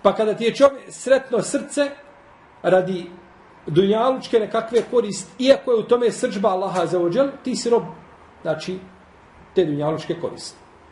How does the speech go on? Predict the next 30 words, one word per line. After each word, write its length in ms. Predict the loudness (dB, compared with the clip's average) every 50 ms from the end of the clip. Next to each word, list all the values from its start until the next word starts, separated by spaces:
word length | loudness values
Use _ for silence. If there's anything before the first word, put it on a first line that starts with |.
| -8 -4
Ne 120 | -2 -2
smeta 300 | -2 0 -2 0 0 2
da 120 | 2 2 2
čovjek 320 | 2 2 2 2 0 2 6
voli 280 | 8 8 8 6 2
dunjalučku 560 | -6 -6 -4 -4 -2 -4 -4 -6 -8 -10 -10 -8 -6
korist, 380 | -6 -6 -6 -10 -14 -16 -18 -20 -20 -8 -4
to 120 | -2 0
nije 300 | 2 2 2 2 0 -2
sporno, 480 | -6 -6 0 4 4 4 4 0 -10 -16 -18 -20 -20 -20 -20 -20 -10
ali 220 | -6 -2 0 2 2
je 80 | 2
sporno, 520 | 0 -4 2 6 6 6 6 6 2 -2 -6
znači, 560 | -4 -4 -6 -6 -4 -2 -2 -2 -2 -2 -6 -14 _ _ _ -4
da 180 | 0 0 0
ona 240 | 2 0 0 0 0
bude 340 | 0 -2 0 0 0 0 0 0
primarna 500 | -4 -4 0 0 2 0 0 0 -2 -4
stvar 540 | -6 -6 -8 -4 -2 0 0 0 0 -2 -4 -6 -12 -16 -18 -6 -2
i 120 | 0 2
da 120 | 2 2
ona 160 | 2 2 0 -2
bude 260 | 0 0 0 0 0
glavna 420 | 0 0 0 0 0 -2 -4 -4
i 60 | -2
da 100 | -2 -4
se 140 | -2 -2 -2
ona 160 | 0 0 -2
stavlja 440 | -2 -2 -2 -2 0 0 -2 -2 -2
ispred, 380 | -6 -8 -8 -4 -2 0 0